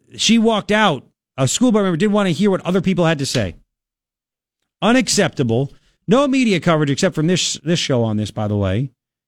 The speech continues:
Nobody else saying anything, questioning why you do that. That, I mean, it's part of your job.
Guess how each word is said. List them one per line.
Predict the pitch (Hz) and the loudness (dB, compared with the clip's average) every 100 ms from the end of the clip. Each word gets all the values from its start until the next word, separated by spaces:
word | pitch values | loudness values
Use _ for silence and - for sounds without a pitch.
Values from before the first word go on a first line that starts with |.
| _ _ | _ _
Nobody | 139 151 135 | 0 2 0
else | 104 | 0
saying | - 202 220 | 0 2 2
anything, | 220 - 208 190 | 0 2 0 0
questioning | - 190 185 190 180 131 | 0 0 0 -2 -2 -2
why | 117 | -2
you | 113 104 | -2 -2
do | 131 | 0
that. | 202 151 | 0 0
That, | 120 - | -4 -6
I | 127 | -4
mean, | 135 - | -4 -6
it's | _ | _
part | 147 | -4
of | 131 | -2
your | |
job. | 160 240 185 101 | 0 -2 -2 -6